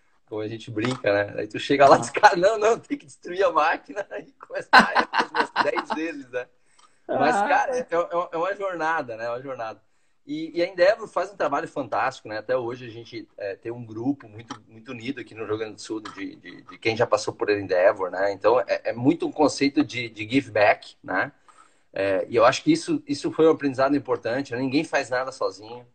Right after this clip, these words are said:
Speaker 1: né? Então, assim, até, até você como empreendedor,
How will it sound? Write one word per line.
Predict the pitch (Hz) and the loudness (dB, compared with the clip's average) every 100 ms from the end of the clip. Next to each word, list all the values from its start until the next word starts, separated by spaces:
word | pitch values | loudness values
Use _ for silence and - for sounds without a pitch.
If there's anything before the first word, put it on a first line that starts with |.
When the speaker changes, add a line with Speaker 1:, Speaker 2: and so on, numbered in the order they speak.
| _ - | _ -14
Speaker 1:
né? | 90 98 95 95 | -10 -8 -8 -8
Então, | - 110 | -4 -2
assim, | 113 131 | 0 0
até, | 117 123 135 151 | 2 6 6 6
até | 143 139 | 2 -4
você | 147 156 - 165 | -2 -2 -2 -4
como | - 160 | -2 -2
empreendedor, | 151 143 143 139 131 113 117 135 | -2 -4 -4 -2 -2 -2 -2 -2